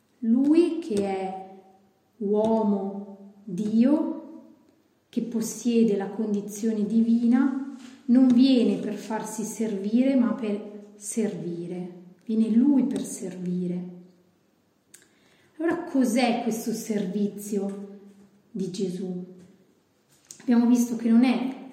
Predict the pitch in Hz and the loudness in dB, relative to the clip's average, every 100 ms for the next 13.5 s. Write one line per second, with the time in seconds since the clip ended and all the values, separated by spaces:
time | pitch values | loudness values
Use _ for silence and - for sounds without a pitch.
0 | - - - 214 - 190 185 196 202 - | -20 -18 -6 -4 -4 -6 -6 -4 -4 0
1 | 233 220 202 208 247 233 208 - 202 - | 0 2 2 4 4 4 2 -2 -4 -6
2 | - 220 208 190 202 - - - 196 196 | 0 2 2 0 -4 -10 -14 -12 -8 -6
3 | 196 185 180 180 170 - 202 180 180 180 | -4 -4 -4 -6 -6 -4 -2 0 0 0
4 | 180 - - - - - - - - _ | -4 -6 -8 -10 -14 -20 -20 -20 -20 _
5 | - - _ _ _ _ _ _ _ _ | -20 -20 _ _ _ _ _ _ _ _
6 | _ _ _ _ _ _ _ _ _ _ | _ _ _ _ _ _ _ _ _ _
7 | - 247 - 277 269 254 302 - - 240 | -2 0 2 2 2 6 6 4 -2 0
8 | 226 - 220 247 233 220 247 220 202 - | 0 0 0 4 2 4 2 2 -2 -8
9 | - 226 233 330 - - - - _ _ | -12 -6 -2 0 -2 -8 -16 -20 _ _
10 | _ _ _ _ _ - 285 - 254 240 | _ _ _ _ _ -6 -4 -2 2 4
11 | 233 240 - 254 262 - 302 240 233 254 | 4 2 0 -2 -2 -2 -2 0 2 2
12 | 247 - - 240 233 - - 196 175 180 | 0 -6 -2 2 2 0 -8 -10 -10 -12
13 | - - 185 185 185 | -12 -8 -8 -10 -16